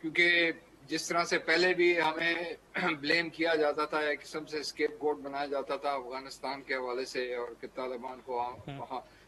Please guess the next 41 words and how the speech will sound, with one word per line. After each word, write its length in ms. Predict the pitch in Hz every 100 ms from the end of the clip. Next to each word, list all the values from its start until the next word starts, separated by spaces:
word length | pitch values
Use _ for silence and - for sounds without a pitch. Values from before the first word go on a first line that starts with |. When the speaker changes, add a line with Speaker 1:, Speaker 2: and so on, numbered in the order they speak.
| -
Speaker 1:
पाकिस्तान 480 | 156 156 156 170 180
की 140 | 170
मदद 280 | 160 156 165
से 160 | - 160
तालिबान 480 | 151 143 147 151 151
को 200 | - 139
हराया 260 | 135 139
नहीं 160 | 143 143
जा 160 | 135
सकता, 280 | 127 - 156
वो 200 | 151 156
अभी 180 | 151 170
भी 100 | 160
यही 260 | 151 151 151 - - - -
कह 140 | 147 147
रहे 140 | 151
हैं 220 | 147 151
कि 120 | 151
जी 160 | 143 151
पाकिस्तान 600 | 147 127 - - 143 147
की 120 | 143
वजह 280 | 139 135 135
से 120 | 147
तालिबान 680 | 135 127 127 123 131 131 127
जो 160 | 131
है 160 | 123 127
वो, 220 | 120 120
अ, 60 | 113 - - - - 120 120 123 127 127 127 123 120 120
अफगानिस्तान 560 | 117 123 131 - 127
पर 120 | 131
उन्होंने 360 | 123 123 120 123 -
कब्जा 240 | 117 135
कर 180 | 131 123
लिया 240 | 123 120
है। 60 | 113 - - - - - - -
और 80 | -
दूसरी 320 | 160 180 226
चीज़ 320 | 208 220 196 196
ये 200 | 208 196
है 80 | 202
कि 40 | 202